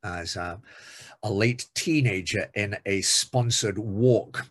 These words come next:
um, that went over the hills. It was a ten-mile sponsored walk. And, uh,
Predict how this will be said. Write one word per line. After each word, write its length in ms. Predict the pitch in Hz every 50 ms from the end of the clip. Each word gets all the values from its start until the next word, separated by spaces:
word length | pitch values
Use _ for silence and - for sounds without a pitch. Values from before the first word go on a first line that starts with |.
| _ _
um, 400 | - 92 90 90 85 87 85 85
that 120 | 92 - -
went 220 | 101 98 95 95
over 160 | 110 107 101
the 80 | 107 95
hills. 300 | 95 104 101 101 101 -
It 80 | -
was 140 | - 104 -
a 180 | 95 87 87 - - - -
ten-mile 640 | - - - 120 107 104 107 101 95 95 95 92 92
sponsored 540 | 92 - - - - 98 95 98 - 98 90
walk. 440 | 87 90 95 98 98 90 - - - _ _ _ - - - - - - - - _ _
And, 500 | - 95 95 95 92 92 90 90 90 90
uh, 140 | 98 90 82